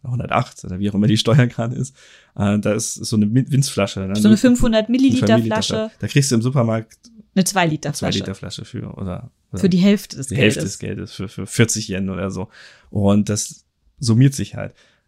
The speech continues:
Speaker 1: Aber egal, hat jetzt mit Essen gehen nichts mehr zu tun. Ähm, ich glaub, wir sind auch durch.
Speaker 2: Genau, wir hatten auch schon mal eine Podcast-Episode über Streetfood in Japan. Also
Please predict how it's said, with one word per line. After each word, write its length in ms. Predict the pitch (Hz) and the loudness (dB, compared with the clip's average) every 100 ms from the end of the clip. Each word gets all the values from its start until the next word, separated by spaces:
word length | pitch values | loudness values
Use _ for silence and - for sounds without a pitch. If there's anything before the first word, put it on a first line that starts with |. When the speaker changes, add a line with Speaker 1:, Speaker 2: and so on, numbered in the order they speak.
| _ _ _ | _ _ _
Speaker 1:
Aber 340 | 107 107 - | 4 4 2
egal, 300 | - 107 101 | -2 -2 0
hat 260 | 117 - - | -2 -4 -8
jetzt 220 | 113 - | -8 -6
mit 140 | - 101 | -6 -2
Essen 200 | 120 113 | 0 2
gehen 220 | 110 104 | 0 -2
nichts 240 | - 127 139 | 0 0 2
mehr 100 | 123 | 0
zu 140 | - | -2
tun. 260 | - 131 123 _ _ _ _ | -2 0 -2 _ _ _ _
Ähm, 500 | 110 107 107 104 113 _ _ _ - | 2 4 4 4 -2 _ _ _ -16
ich 80 | |
glaub, 220 | - 120 147 | 0 2 4
wir 80 | |
sind 140 | 143 - | 4 4
auch 200 | 143 - _ | 0 -2 _
durch. 500 | 143 175 233 - - _ - | 4 6 4 0 -16 _ 0
Speaker 2:
Genau, 240 | 240 220 | 4 6
wir 140 | 226 233 | 4 0
hatten 240 | - 339 | -2 -4
auch 100 | 285 | -4
schon 160 | - 277 | -4 -4
mal 60 | |
eine 140 | 254 247 | -4 -4
Podcast-Episode 1000 | 349 - 202 202 - 208 220 208 226 | -6 -6 -4 -4 -6 -4 -2 0 0
über 280 | 220 214 214 | -2 -4 -4
Streetfood 840 | 208 - 262 302 - - 202 190 - | -4 2 2 2 -2 0 0 0 -2
in 140 | 185 | -4
Japan. 540 | 180 165 175 170 165 | -2 -4 -6 -8 -6
Also 380 | - 185 196 202 | -2 -2 0 -2